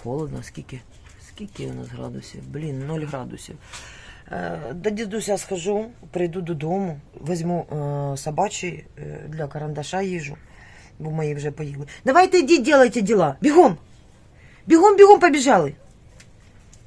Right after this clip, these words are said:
Бо щас піду, ви мені тут нагадите. О, е, коротше, зга-, зганяю до карандаша, а потім вже буду вдома дораблювати все, що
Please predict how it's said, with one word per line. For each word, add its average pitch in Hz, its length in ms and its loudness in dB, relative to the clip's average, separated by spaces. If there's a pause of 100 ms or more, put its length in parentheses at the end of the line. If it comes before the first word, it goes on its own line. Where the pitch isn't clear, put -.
(120)
Бо - 40 -4
щас 330 180 2
піду, 339 280 6
ви 330 80 4
мені 269 160 2
тут 220 140 -8
нагадите. 151 560 -2 (840)
О, 156 340 -8 (680)
е, 170 200 -6 (880)
коротше, 180 520 4
зга-, 170 500 0
зганяю 214 360 -2
до 190 100 -4
карандаша, 208 500 -4
а 208 100 0
потім 175 280 -8
вже 165 140 -6
буду 165 240 -8
вдома 180 260 -2
дораблювати 151 560 0
все, 165 220 -4
що 143 260 -6